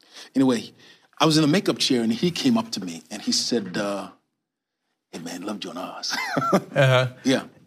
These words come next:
Speaker 2: Yeah. No, no. Uh, and for whatever it's worth, uh, all my friends, uh, watched Oz, and, and it was, it was drama for guys.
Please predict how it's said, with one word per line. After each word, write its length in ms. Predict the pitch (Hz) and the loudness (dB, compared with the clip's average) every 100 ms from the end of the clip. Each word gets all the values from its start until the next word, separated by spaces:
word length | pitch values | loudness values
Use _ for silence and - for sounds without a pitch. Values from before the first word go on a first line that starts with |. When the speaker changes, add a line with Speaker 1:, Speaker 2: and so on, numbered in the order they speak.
| - | 2
Speaker 2:
Yeah. 340 | 147 147 101 - - - - | 4 4 2 -6 -18 -8 0
No, 180 | 214 | 2
no. 200 | 196 160 | 4 4
Uh, 560 | 139 156 151 147 143 127 - - | 4 4 4 4 2 -4 -12 0
and 340 | 160 160 - - - - 151 | 2 2 0 -16 -12 -4 -4
for 160 | - 160 | 4 4
whatever 360 | 143 151 165 151 | 6 4 4 2
it's 180 | - | 2
worth, 260 | 120 123 113 | 2 4 2
uh, 140 | 107 110 | 0 -2
all 260 | 120 127 | 2 2
my 160 | 123 110 | 2 2
friends, 440 | 123 117 104 107 - | 2 2 0 -4 0
uh, 240 | 113 107 104 | 2 4 2
watched 440 | 98 107 104 - | 2 2 0 -2
Oz, 480 | 104 101 101 98 101 | 0 2 4 2 2
and, 300 | 101 98 - | 2 2 2
and 140 | 117 110 | 2 4
it 40 | |
was, 300 | 117 120 - | 4 2 0
it 140 | - 156 | 2 4
was 280 | 156 143 | 6 4
drama 360 | 123 143 151 160 | 2 2 4 4
for 140 | 160 | 4
guys. 480 | 139 156 90 - - | 2 2 -2 -6 -8